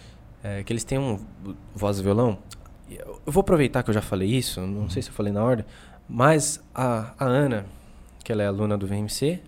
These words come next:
Speaker 1: o Instagram dela é o Miss, M I S S L O L L A, Miss Lola, né, que ela, não sei se pronuncia, se eu pronunciei correto,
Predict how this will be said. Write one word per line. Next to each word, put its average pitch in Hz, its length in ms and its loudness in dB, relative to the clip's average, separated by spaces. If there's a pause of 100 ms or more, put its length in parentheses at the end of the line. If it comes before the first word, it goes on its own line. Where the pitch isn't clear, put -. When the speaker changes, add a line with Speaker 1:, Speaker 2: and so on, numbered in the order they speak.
(120)
Speaker 1:
o 113 100 -12
Instagram 117 360 0
dela 110 160 4
é 113 40 2
o 107 60 0
Miss, 113 520 0 (320)
M 156 260 0 (220)
I - 120 -16
S 135 320 -4
S 110 380 -2 (560)
L 147 400 0
O 139 280 0 (340)
L 117 340 -6
L 120 240 -6
A, 98 220 -2 (200)
Miss 156 480 0 (120)
Lola, 107 360 2 (680)
né, 107 180 -6
que - 100 -6
ela, 117 400 0 (320)
não 135 140 -4
sei 120 140 -6
se - 100 -10
pronuncia, 107 500 -2
se - 120 -12
eu 107 60 0
pronunciei 107 360 -2
correto, 117 380 -4